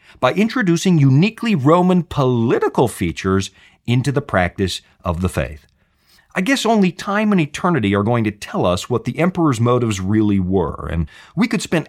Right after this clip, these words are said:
hours talking about Roman political influence on the practice of Christianity, but for the time being, for our purposes today, I want to turn to a famous church council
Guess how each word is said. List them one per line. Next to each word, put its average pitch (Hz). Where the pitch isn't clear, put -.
hours 156
talking 156
about 123
Roman 160
political 147
influence 110
on 113
the 107
practice 135
of 120
Christianity, 107
but 135
for 277
the 294
time 208
being, 123
for 135
our 135
purposes 233
today, 117
I 127
want 202
to 233
turn 196
to 180
a 120
famous 214
church -
council 110